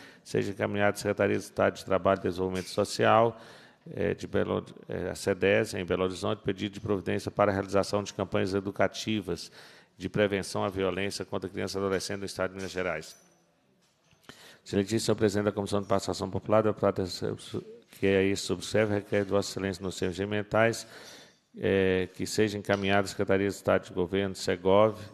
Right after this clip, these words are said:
em Belo Horizonte, pedido de providência para a realização de campanhas educativas de prevenção à violência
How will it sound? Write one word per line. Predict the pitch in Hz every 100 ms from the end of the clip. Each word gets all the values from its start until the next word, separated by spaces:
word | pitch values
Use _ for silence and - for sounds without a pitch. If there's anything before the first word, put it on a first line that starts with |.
| - _ -
em | 98
Belo | 90 90
Horizonte, | 92 92 98 117 -
pedido | 101 101
de | 98
providência | 107 95 95 104 101
para | 104
a | 98
realização | 98 98 98 - 101 98
de | -
campanhas | 98 90 98 101 98
educativas | 95 - 92 - 101
de | 101
prevenção | - 95 92 101
à | 98
violência | 95 92 95 -